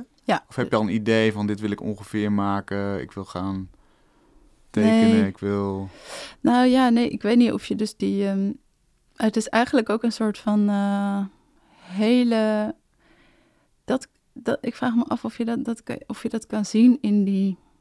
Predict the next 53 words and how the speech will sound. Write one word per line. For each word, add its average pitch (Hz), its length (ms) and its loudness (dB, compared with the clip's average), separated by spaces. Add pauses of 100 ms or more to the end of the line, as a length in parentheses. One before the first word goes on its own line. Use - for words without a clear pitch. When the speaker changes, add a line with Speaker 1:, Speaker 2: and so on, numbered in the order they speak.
(180)
Speaker 1:
werken. 202 420 0
Ik 190 100 -6
heb 190 140 -2
ook 202 160 -2
ergens - 280 -4
wel 185 300 -2
eens - 120 -12
een 208 120 -2
keertje 208 340 -4
het 180 140 -4
geluid 202 420 -2
opgenomen 196 580 -2
van, 185 440 -4 (120)
van 196 340 -4
wanneer 190 280 0
ik 202 120 -6
een 190 200 0
<laughs> - 20 2
werk 214 220 4
maak. 226 280 -2 (640)
Maar 208 100 2
het 214 100 0
is 220 140 2 (120)
echt, - 600 -4
ik, - 360 -12 (200)
ik - 160 -4
probeer 208 320 0
echt - 240 0
mijn 214 180 2
hoofd 214 280 0
uit - 180 -4
te 190 60 -8
zetten. 196 380 -6
En 202 160 -2
het 202 120 -4
is 208 160 -2
een 208 100 -2
soort, 208 360 -8
eh, 202 300 -4 (200)
een 220 180 -6
soort 208 300 -8
madness 202 640 0
of 190 140 -8
zo. 185 300 -4
Als 196 240 -6
je 202 80 -6
dus, 202 320 -6 (100)
ik 190 120 -16
bedoel, 208 200 2
ik 196 180 -2
wil 202 160 -2
niet, 208 300 0
eh, 190 100 0